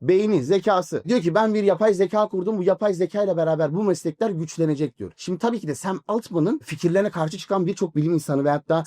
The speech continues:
C E O'lar da var. Diyor ki, "Sen ne yapıyorsun?" Peki Sam Altman ne diyor? Daha önce hesap makinesi icat edildikten sonra matematik artık işlevsiz hale gelecekti. Ne yaptı insanlar, matematik öğretmenleri, matematik mühendisleri isyan çıkardı. Yollarda pankartlar açtı. İşte,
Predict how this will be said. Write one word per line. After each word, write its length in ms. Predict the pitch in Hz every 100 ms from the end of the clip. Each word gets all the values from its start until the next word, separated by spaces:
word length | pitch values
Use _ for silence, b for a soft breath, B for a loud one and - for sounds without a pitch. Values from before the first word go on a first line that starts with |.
| -
C 100 | 180
E 40 |
O'lar 280 | 170 180 170
da 100 | 104
var. 240 | 80 90
Diyor 120 | 147 175
ki, 100 | -
"Sen 200 | 139 139
ne 40 |
yapıyorsun?" 460 | 143 127 104 - 82 -
Peki 400 | 226 - 101 78
Sam 300 | - 185 190
Altman 400 | 190 208 156 131
ne 140 | 117 98
diyor? 180 | 131 185 -
Daha 420 | 196 208 254 240 -
önce 680 | 214 196 170 170 135 92 -
hesap 400 | 160 254 262 190
makinesi 580 | 196 - 175 160 -
icat 560 | 147 180 160 147 226 -
edildikten 460 | 202 175 170 180 170
sonra 380 | - 160 233 -
matematik 540 | 139 175 233 220 254 247
artık 440 | - 175 156 254 -
işlevsiz 520 | 220 - 254 240 254
hale 260 | 262 262 262
gelecekti. 640 | 240 226 196 165 - 113 139
Ne 60 | 208
yaptı 260 | 240 -
insanlar, 520 | 202 196 - 175 180
matematik 520 | 180 170 185 190 165 180
öğretmenleri, 600 | 170 160 160 151 165 165
matematik 460 | 160 160 190 190 170
mühendisleri 540 | 175 165 151 180 180
isyan 380 | 175 165 214 226
çıkardı. 420 | 202 - 190 165
Yollarda 500 | 143 165 180 185 196
pankartlar 580 | - 175 185 202 190 247
açtı. 400 | 220 - 151 110 -
İşte, 380 | - 202 151